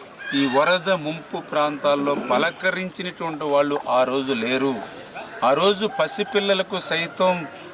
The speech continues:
పాల ప్యాకెట్లు కూడా లేక, ఈ యొక్క వరద నీరుని కాసి వడపెట్టి, ఆ వేడి నీళ్ళనే చంటి పిల్లలకి పట్టించినటువంటి పరిస్థితి, దుస్థితి గత వైఎస్ఆర్సీపీ పాలనలో మేము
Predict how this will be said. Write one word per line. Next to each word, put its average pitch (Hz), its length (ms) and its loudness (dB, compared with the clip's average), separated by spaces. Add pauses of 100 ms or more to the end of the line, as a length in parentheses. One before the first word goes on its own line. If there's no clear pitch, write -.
(160)
పాల 165 320 6
ప్యాకెట్లు 190 600 -2
కూడా 170 300 2
లేక, 147 580 4 (440)
ఈ 135 80 -2
యొక్క 151 200 2
వరద 135 400 4
నీరుని 202 540 2 (140)
కాసి 175 460 2
వడపెట్టి, 180 800 2 (220)
ఆ 147 160 6 (100)
వేడి 196 300 2
నీళ్ళనే 208 480 2 (440)
చంటి 165 220 -2
పిల్లలకి 165 640 -2 (280)
పట్టించినటువంటి 143 880 -4
పరిస్థితి, 180 640 -4 (160)
దుస్థితి 208 520 0 (540)
గత 143 140 0
వైఎస్ఆర్సీపీ 147 960 0
పాలనలో 143 580 0
మేము 127 260 -4